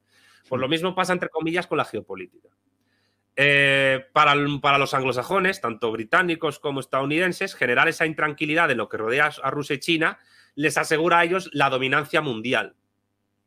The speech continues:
Speaker 1: La dominancia mundial, eh, aunque hayan perdido su, aunque los británicos hayan perdido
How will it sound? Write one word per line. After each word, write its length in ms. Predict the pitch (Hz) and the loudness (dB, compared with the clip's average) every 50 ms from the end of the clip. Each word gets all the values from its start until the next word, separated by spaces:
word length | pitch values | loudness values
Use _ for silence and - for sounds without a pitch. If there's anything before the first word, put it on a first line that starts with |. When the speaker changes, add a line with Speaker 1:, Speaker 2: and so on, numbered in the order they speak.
| _ _ _ _ _ _ _ _ | _ _ _ _ _ _ _ _
Speaker 1:
La 160 | - 135 147 | 0 2 2
dominancia 500 | 143 139 139 143 139 147 156 147 - 165 | 2 4 2 2 2 2 0 2 0 -2
mundial, 600 | 151 147 143 127 127 139 156 151 160 180 202 - _ _ _ _ _ _ _ _ | -2 -2 -4 -6 -2 2 4 4 4 4 2 -4 _ _ _ _ _ _ _ _
eh, 580 | 127 135 135 127 127 123 120 120 117 120 - - | 2 4 4 6 6 6 4 4 2 0 0 0
aunque 280 | 131 135 135 127 - 139 | 0 0 2 2 2 2
hayan 220 | 151 160 160 147 | 2 2 2 2
perdido 300 | 151 151 147 151 165 170 | 0 0 0 2 0 -2
su, 340 | 160 - 151 139 131 117 - | -2 -2 -2 -2 -2 -2 -2
aunque 300 | 117 113 107 - 120 117 | -4 -4 -2 -2 -2 -2
los 140 | 120 117 110 | -2 -2 -4
británicos 400 | 127 120 139 143 151 151 139 143 | -4 -6 -6 -4 -4 -6 -4 -4
hayan 180 | 139 139 135 | -4 -4 -4
perdido 440 | 139 135 139 147 143 156 160 - - | -6 -6 -4 -2 -2 -2 -2 -2 -6